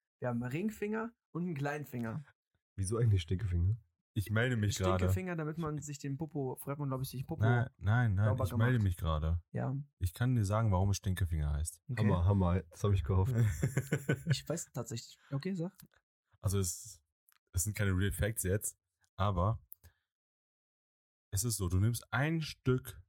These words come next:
Speaker 3: Klopapier, also ein Blatt. Dann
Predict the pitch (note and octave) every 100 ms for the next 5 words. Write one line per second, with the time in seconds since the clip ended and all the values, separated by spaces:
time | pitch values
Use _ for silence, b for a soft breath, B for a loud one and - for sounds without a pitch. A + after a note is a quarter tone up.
0 | - - F#2+ - - - - - - _
1 | _ _ _ - D#2+ G#2 G#2 E2+ D2 -
2 | - - _ _ b b b b b b
3 | b _ - A2+ D#3+ A#3